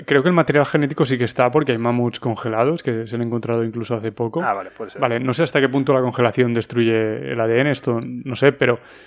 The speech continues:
Speaker 1: pero creo que el problema viene más porque tienes que encontrar un óvulo en el que lo metas. Entonces, bueno, un óvulo no lo sé, no.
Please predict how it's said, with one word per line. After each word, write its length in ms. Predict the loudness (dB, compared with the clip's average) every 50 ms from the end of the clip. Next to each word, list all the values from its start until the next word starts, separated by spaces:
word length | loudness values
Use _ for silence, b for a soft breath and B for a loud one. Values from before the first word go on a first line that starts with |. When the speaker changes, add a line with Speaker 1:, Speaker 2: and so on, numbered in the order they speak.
| B B B B _
Speaker 1:
pero 140 | 0 2 2
creo 140 | 2 2
que 80 | 2 2
el 40 | 2
problema 280 | 2 2 2 2 2 2
viene 180 | 2 2 2
más 300 | 2 2 2 2 0 -2
porque 320 | -4 _ -2 0 2 2 0
tienes 340 | 2 2 2 2 2 2 0
que 80 | 0
encontrar 340 | 2 2 2 2 2 2 2
un 100 | 2 2
óvulo 300 | 0 2 2 2 2 2
en 80 | 2 2
el 160 | 0 -2 -2
que 220 | 0 0 0 2 0
lo 180 | 0 0 0 0
metas. 720 | 0 -2 -2 -2 0 0 0 0 0 -4 -8 -12 -18 b b b b b b b b b _ -8
Entonces, 500 | 0 2 2 2 2 0 -6 -12 -14 -18 _ _ b b b b b b b b b b -20 _ _ _ -2
bueno, 180 | 2 4 4 4
un 100 | 4 4
óvulo 280 | 4 4 4 4 4
no 120 | 2 0 -4
lo 100 | -4 -4
sé, 140 | -4 -4 -4
no. 260 | -4 -6 -6 -8